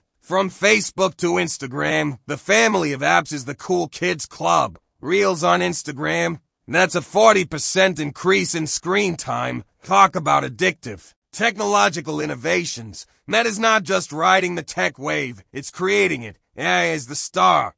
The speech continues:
With Quest three and Ray-Ban Meta smart glasses stealing the show,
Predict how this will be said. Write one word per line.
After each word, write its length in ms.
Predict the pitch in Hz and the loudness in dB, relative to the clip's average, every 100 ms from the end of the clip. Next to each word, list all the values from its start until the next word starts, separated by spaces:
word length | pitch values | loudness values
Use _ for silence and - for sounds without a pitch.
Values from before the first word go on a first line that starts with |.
| _ _ | _ _
With 220 | 151 175 | -6 -6
Quest 440 | - 208 226 214 - | -4 4 4 4 -4
three 280 | 165 180 175 | -2 0 2
and 240 | 170 147 | 0 0
Ray-Ban 560 | 165 175 151 156 151 160 | 0 0 0 -2 -2 0
Meta 240 | 185 165 | -2 -2
smart 440 | - 151 156 143 | -4 0 0 0
glasses 520 | 147 160 180 170 160 - | -2 0 2 0 -4 -6
stealing 500 | - 175 180 170 147 | -2 0 0 0 -4
the 80 | |
show, 500 | 127 - 175 175 143 | -6 -4 0 2 0